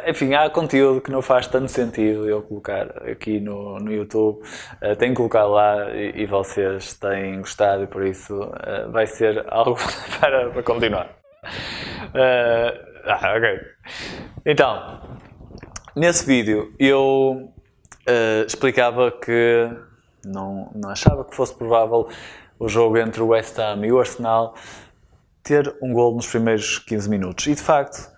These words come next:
apesar de ter havido quatro golos nesse jogo, nenhum deles foi nos primeiros quinze minutos. Eu dei este conselho com base nesta tabela da Academia das Apostas que nós temos disponível para todos os jogos, o momento do golo, já que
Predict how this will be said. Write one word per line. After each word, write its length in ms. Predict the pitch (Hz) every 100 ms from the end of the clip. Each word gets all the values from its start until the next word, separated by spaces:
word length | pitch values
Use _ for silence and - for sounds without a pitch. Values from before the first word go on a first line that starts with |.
| -
apesar 380 | 117 - 117 107
de 140 | 117
ter 240 | - 120 113
havido 360 | 107 110 104
quatro 360 | - 127 123 117
golos 640 | 117 110 107 - - - _ _
nesse 260 | 95 92 -
jogo, 440 | 104 101 101 - - - - _ _ -
nenhum 240 | 110 110
deles 240 | 113 110
foi 220 | - 104 101
nos 140 | 98
primeiros 640 | - 95 95 92 - - - -
quinze 220 | 98 101
minutos. 440 | 95 90 - - _ _ - _ _
Eu 100 | 139
dei 140 | 160 170
este 160 | 170
conselho 480 | 160 147 107 92 92
com 220 | - 104
base 420 | 107 110 113 104 110 107 - _ _
nesta 380 | 110 117 110 104
tabela 640 | - 92 90 87 87 87 -
da 220 | 98 95
Academia 480 | - - 95 90 87
das 140 | 85
Apostas 480 | 92 107 107 - 101
que 100 | -
nós 140 | 104 -
temos 240 | 101 98
disponível 520 | - 107 104 95 95
para 300 | - 95 95
todos 220 | - 110
os 60 | 104
jogos, 420 | 104 104 101 - _ _ _
o 60 | 104
momento 340 | 107 104 -
do 60 | 92
golo, 260 | 87 82 -
já 280 | - 143
que 600 | 147 - 123 127 - -